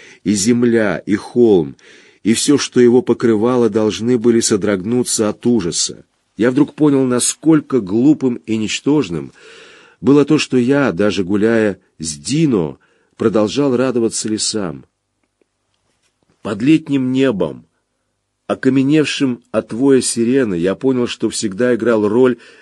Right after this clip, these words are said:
безответственного мальчишки. Разве для Коте я не был таким же ребенком, как Дино? Кем я был для Фонса?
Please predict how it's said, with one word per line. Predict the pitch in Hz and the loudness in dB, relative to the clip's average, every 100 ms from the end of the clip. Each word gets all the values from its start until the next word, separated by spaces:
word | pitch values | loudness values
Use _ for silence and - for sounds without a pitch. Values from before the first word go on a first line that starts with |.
| - | -10
безответственного | 87 101 98 95 117 - - 101 104 98 | -4 -2 -2 0 0 0 -6 -4 -2 -2
мальчишки. | 98 95 - 120 - - - _ _ _ _ _ _ - | -2 -4 -6 -6 -6 -10 -18 _ _ _ _ _ _ -6
Разве | 90 113 95 104 | 0 0 2 -2
для | 98 98 | 0 0
Коте | 95 90 113 104 | -2 0 0 2
я | 98 95 92 | 2 2 0
не | 117 135 | 0 2
был | 107 | 0
таким | 85 82 110 104 | 0 -4 -4 -4
же | 85 | -2
ребенком, | 85 80 101 107 95 87 | -2 0 -2 -2 -4 -4
как | 85 82 | -4 -6
Дино? | 76 113 98 69 60 _ _ _ _ _ _ _ _ _ _ _ _ _ | -6 -4 -4 -6 -12 _ _ _ _ _ _ _ _ _ _ _ _ _
Кем | - 170 | 0 2
я | 147 131 | 4 2
был | 147 139 | 2 2
для | 127 120 | 0 -2
Фонса? | - 143 110 - 80 69 | -2 -4 -2 -4 -6 -8